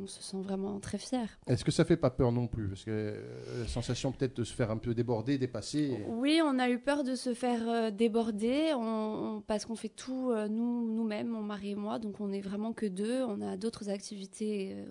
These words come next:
Speaker 1: à côté, et on s'est dit qu'il fallait qu'on passe à la vitesse supérieure.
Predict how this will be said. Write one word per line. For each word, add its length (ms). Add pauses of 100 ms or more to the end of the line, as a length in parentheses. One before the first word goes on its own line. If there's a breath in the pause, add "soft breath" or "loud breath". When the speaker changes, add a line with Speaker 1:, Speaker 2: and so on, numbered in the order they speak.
(120)
Speaker 1:
à 100
côté, 480 (400 loud breath)
et 80
on 80
s'est 140
dit 100
qu'il 140
fallait 240
qu'on 320
passe 260
à 60
la 320
vitesse 320
supérieure. 680